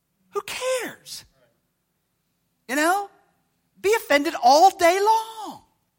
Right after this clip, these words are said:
I don't care. I'm tired of your little personal petty stuff. You know? I know that's just a, that's just parenthetical. It's got nothing to do with my sermon. But who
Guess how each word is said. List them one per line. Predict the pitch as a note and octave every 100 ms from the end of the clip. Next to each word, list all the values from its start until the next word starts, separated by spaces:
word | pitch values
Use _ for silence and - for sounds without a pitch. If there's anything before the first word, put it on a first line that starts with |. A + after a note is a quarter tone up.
| _ _ _ _
I | -
don't | G#4+ G4+ -
care. | - - G4+ D#4+ G3+
I'm | F4
tired | - F#4+ F#4 E4+
of | G3
your | F3 F3
little | E3+
personal | C#3 - G3 - F3+ E3
petty | - D#3 C3
stuff. | - - - - _ _ _ _ _ _ _ _ -
You | E3+
know? | G3+ B3+ C#4+ - _ _ _
I | F#3+
know | C3
that's | D3+ -
just | C#3+ -
a, | B2 _ _ _ _ -
that's | A3 -
just | - -
parenthetical. | D#3+ C#3+ E3+ D#3 -
It's | D3
got | - C#3
nothing | E3 C3
to |
do | C#3+
with | B2
my |
sermon. | G2+ A3+ G#3+ G#3 - - -
But | G#3+ - _ _ _ _ _ _ _ _ _
who | _